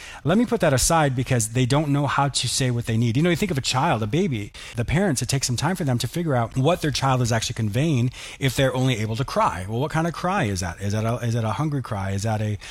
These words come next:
a sleepy cry? And so when we think of it in that respect and remove the action of it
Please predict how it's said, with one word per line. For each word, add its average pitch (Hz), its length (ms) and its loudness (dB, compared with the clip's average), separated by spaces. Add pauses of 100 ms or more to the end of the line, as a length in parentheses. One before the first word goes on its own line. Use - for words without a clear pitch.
(120)
a 127 80 0
sleepy 135 360 0
cry? 107 260 -4
And 117 160 -2
so 127 340 0
when 131 240 0
we 127 260 2 (440)
think 226 240 0
of 175 80 2
it 139 60 4
in 131 80 2
that 139 180 2
respect 131 800 2
and 123 140 -2
remove 135 400 2
the 135 120 2
action 127 440 0
of 104 140 -4
it 117 120 -4